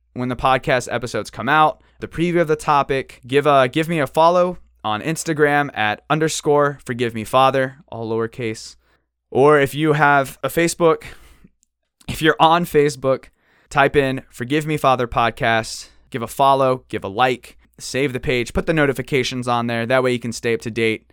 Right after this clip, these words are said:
The photos will be the same as the photo on this streaming site that you were listening to it. And feel free to send me any messages about possible topics that you would want to hear,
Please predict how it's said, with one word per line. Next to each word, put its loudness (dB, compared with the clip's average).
The -8
photos 4
will 0
be -2
the -4
same -2
as -4
the -8
photo 2
on -4
this 2
streaming -6
site -2
that -10
you -4
were -2
listening -4
to -2
it. -2
And 0
feel 0
free 0
to 0
send -4
me -2
any 0
messages -4
about 4
possible 2
topics 0
that 0
you -2
would 0
want -4
to -18
hear, -2